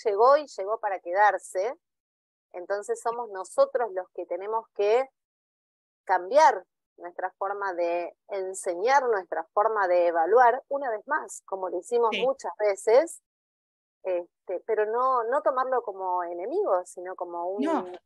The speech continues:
Speaker 2: ¿cómo
Speaker 1: aliado.
Speaker 2: pensar en crear criterios? Y, y el otro tema es que
Speaker 1: Exacto.
Speaker 2: siempre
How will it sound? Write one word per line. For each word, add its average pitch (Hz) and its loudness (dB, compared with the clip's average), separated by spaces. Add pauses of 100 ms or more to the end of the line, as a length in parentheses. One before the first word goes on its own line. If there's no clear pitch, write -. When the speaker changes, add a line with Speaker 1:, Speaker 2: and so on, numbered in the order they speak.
(120)
Speaker 2:
¿cómo 403 4
Speaker 1:
aliado. - 10
Speaker 2:
pensar 269 2
en 294 -8
crear 262 2
criterios? 214 -2
Y, 220 -4
y - 6
el 226 6
otro 262 2
tema 311 2
es 285 2
que 262 -2
Speaker 1:
Exacto. 277 0
Speaker 2:
siempre 240 0